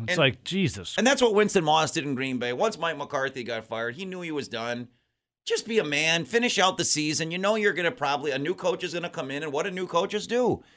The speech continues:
Speaker 2: They bring in their own staff. They bring in their own personnel. That's been going on since the beginning of time. I don't know why Winston Moss thought it would be any different in Green Bay, but he makes a hissy fit on his way out of Green Bay. <laughs> And then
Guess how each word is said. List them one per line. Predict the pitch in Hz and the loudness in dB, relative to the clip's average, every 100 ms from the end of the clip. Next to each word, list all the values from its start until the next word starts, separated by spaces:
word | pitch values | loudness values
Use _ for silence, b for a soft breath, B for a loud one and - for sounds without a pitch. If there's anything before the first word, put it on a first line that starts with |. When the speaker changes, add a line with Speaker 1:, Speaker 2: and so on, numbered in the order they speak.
| b b | b b
Speaker 2:
They | - 160 | -2 -2
bring | 135 160 | 0 -2
in | 175 185 | -2 -2
their | 180 165 | 0 0
own | 170 | -2
staff. | 175 - 147 175 170 | -6 -6 -4 -4 -6
They | 156 | -4
bring | 139 156 | -4 -4
in | 156 | -4
their | 156 | 0
own | 160 | 0
personnel. | 160 170 170 160 180 175 | 0 -4 -2 -2 -2 0
That's | 139 | -2
been | - 156 | -2 -2
going | 143 151 | -2 -2
on | 143 156 | -4 -4
since | 151 147 | -6 -8
the | |
beginning | 135 147 156 | -8 -8 -8
of | 151 | -8
time. | 147 160 156 92 - | -6 -4 -4 -6 -6
I | |
don't | 175 | -4
know | 175 | -2
why | 147 | -2
Winston | 151 165 170 143 | -2 -6 -8 -8
Moss | 131 151 151 | -4 -6 -6
thought | |
it | 135 | -8
would | |
be | 120 | -8
any | 139 127 | -8 -4
different | 139 135 123 | -6 -4 -8
in | |
Green | 104 123 120 | -6 -4 0
Bay, | 113 113 101 - _ _ _ _ - | 2 2 0 -4 _ _ _ _ 0
but | 180 | 2
he | 202 | 2
makes | 175 175 - | 2 2 2
a | 147 | 0
hissy | 135 151 143 127 | 0 0 -4 -2
fit | 139 | -2
on | 127 | -2
his | 127 123 | -2 -2
way | 123 | -2
out | |
of | 113 | -4
Green | 101 110 101 | -6 -10 -8
Bay. | 90 98 113 | -8 -8 -10
<laughs> | - | -4
And | 156 233 294 | -4 -2 2
then | 480 202 185 | 4 4 2